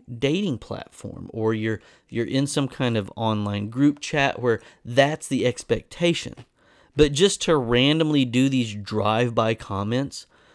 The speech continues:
on, you have as much chance of hooking up with the girl, even the slutty girl that shares the bikini pic or the licking the ice cream pic, you have as much chance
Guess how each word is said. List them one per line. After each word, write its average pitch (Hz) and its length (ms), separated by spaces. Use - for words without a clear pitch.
on, 123 200
you 147 300
have 202 200
as 131 120
much 165 320
chance 175 340
of 113 80
hooking 151 260
up 147 80
with - 140
the 165 80
girl, 127 440
even 220 280
the 202 80
slutty 220 440
girl 117 260
that 117 120
shares 139 320
the 131 80
bikini 170 500
pic 101 300
or 110 60
the 104 160
licking 113 420
the 151 120
ice 160 220
cream 165 300
pic, 98 280
you 180 200
have 185 140
as 151 120
much 147 400
chance 170 460